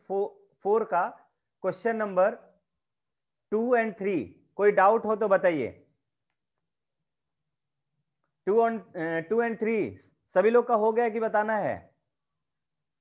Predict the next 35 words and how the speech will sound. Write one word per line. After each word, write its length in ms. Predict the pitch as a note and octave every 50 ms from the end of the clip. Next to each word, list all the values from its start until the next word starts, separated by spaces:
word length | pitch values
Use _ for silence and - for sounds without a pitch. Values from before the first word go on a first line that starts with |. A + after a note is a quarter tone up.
| _ _ _ _ _ _ _ _ _ -
नहीं 360 | B2+ D3+ E3+ F#3 G#3 A3+ A3+
हुआ 220 | A3 A3+ A3+ A3+
होगा 220 | A#3 A3+ A3 A#3 A#3
तो 140 | A#3 A#3 G3+
बोलिएगा 440 | G3 G3+ G3+ G#3 A3 G#3+ G#3 A3
नहीं 200 | G#3 G3+ G#3 G#3
हुआ 180 | G#3+ G3+ G3+ F3+
है, 80 | E3+ D#3
ठीक 200 | D3+ F#3 G3 A3
है, 60 | A3+
हम 120 | G3+ F#3+
लोग 280 | G3+ G3+ F#3+ - _ _ _ _ - -
देखेंगे 360 | D#3+ F3+ F3 G3+ G3+ G3+ F#3+
क्योंकि 260 | E3+ F3+ F#3+ F#3 G3+
इसके 220 | G3 - - G#3 F#3+
क्वेश्चंस 360 | - G3 F3 - A3+ A3+ F#3+
बहुत 220 | G3 G#3 G3+ G3
अच्छे 220 | G3+ G3 - - G3
अच्छे 260 | F#3 D#3 - D#3+ C#3
हैं, 260 | G#2+ F2+ E2+ - _ _ _ _ _ _ _ _ _ _ _ _ _ _ _ _ _ _ _ _ _ _ _
ठीक 140 | - G#3 A3+
है। 220 | G3+ A#2+ G2 - _ _ _ _ _ _ _ _ _ _ _ _ _ -
आयुष 320 | A#2 B2+ D3 E3 E3+ - -
का 240 | - E3 D#3+ D#3+
क्वेश्चन 360 | D3+ D#3 - D3+ - - D#3 D#3
नंबर 180 | D#3 D3+ D3+
टू 160 | D3+ D#3 D3+
है, 140 | D3+ D3+ D3+
और 220 | - D#3+ F3+ G3+ G3+
बाकी 280 | A3+ A3+ A3 A3 A#3
से 100 | G3+ B3
हो 160 | B3 A#3+ B3 B3
गया 120 | B3 C4
है 120 | B3+ A3+ F#3
क्या? 420 | - D3+ A#2+ G2+ G2 - _ _